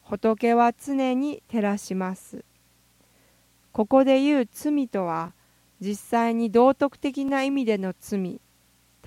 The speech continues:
例えば、物を取ったとか、誰かを傷つけたとか、そういう意味での罪を犯した人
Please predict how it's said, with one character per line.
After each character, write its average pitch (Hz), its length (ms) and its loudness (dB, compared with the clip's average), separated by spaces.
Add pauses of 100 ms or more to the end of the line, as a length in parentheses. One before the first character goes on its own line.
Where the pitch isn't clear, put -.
(140)
例 233 140 2
え 208 60 0
ば、 180 280 -6 (300)
物 233 340 4
を 214 100 2
取 269 240 -2
っ - 100 -20
た 208 120 -4
と 180 160 -12
か、 165 280 -14 (360)
誰 233 260 2
か 196 200 -2
を 190 60 -4
傷 233 320 -8
つ - 120 -20
け 262 140 -4
た 202 140 -6
と 175 140 -12
か、 165 300 -14 (420)
そ 277 260 2
う 294 60 2
い 294 160 0
う 294 40 -2
意 294 120 -4
味 302 160 -2
で 247 120 0
の 202 160 -4
罪 262 380 -2
を 196 120 2
犯 208 240 -4
し - 60 -20
た 180 160 -8
人 - 420 -8